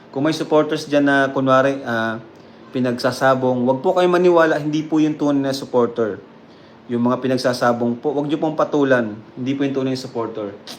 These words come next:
Ang ginagawa nun, ginagawa niyang pagsabungin talaga yung mga, mga supporters, yun yung ginagawa. Strategy nila yan para masira po ang Kalinga, para mag-away-away po tayo.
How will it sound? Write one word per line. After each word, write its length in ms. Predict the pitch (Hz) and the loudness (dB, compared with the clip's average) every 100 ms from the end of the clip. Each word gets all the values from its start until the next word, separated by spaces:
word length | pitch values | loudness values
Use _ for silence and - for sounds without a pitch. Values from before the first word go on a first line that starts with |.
| - - - - - - | -20 -20 -20 -20 -20 -6
Ang 160 | 139 | 0
ginagawa 480 | 151 170 151 170 165 | 4 4 6 6 6
nun, 160 | 156 139 | 4 0
ginagawa 480 | 139 143 139 143 143 | 2 2 4 4 4
niyang 160 | 143 | 2
pagsabungin 640 | 139 135 143 131 139 135 131 | -2 -2 0 2 2 0 0
talaga 320 | 131 127 123 | 0 2 2
yung 160 | 127 | 0
mga, 560 | 123 117 120 117 117 117 117 - - - - 120 | 0 0 0 0 -2 -4 -8 -20 -20 -20 -12 -4
mga 160 | 120 117 | -4 -4
supporters, 720 | 127 139 131 131 131 - - | -2 0 0 0 -4 -4 -8
yun 160 | 123 123 | -2 -2
yung 80 | 123 | -2
ginagawa. 400 | 120 117 113 113 | -2 -4 -4 -8
Strategy 560 | - 156 165 151 151 | -2 0 0 -2 -2
nila 240 | 151 143 139 | 0 2 0
yan 80 | |
para 240 | 127 131 135 | 0 0 0
masira 400 | 131 - 131 123 | -2 -2 0 -2
po 160 | 120 | -2
ang 80 | 123 | -6
Kalinga, 480 | 117 113 110 107 98 | -4 -4 -4 -6 -8
para 240 | 113 113 | -4 -4
mag-away-away 640 | 117 120 110 113 107 104 101 | -2 -2 -2 0 -2 -2 -6
po 160 | 107 | -10
tayo. 320 | 104 98 90 | -8 -8 -10